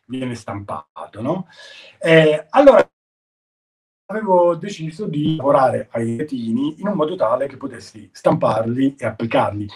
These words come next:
ma non stampare, cioè, quelli che esistono già, i retini meccanici, per dire, quelli con i puntini, voglio dire.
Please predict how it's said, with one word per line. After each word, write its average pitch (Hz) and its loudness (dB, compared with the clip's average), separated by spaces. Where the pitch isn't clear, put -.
ma 190 6
non 285 8
stampare, 139 -4
cioè, 135 -10
quelli 131 -6
che 127 -4
esistono 123 -4
già, 117 0
i 117 -6
retini 110 -6
meccanici, 104 -6
per 101 -20
dire, 98 -16
quelli 107 -16
con 107 -16
i 113 -12
puntini, 110 -12
voglio 101 -16
dire. 95 -20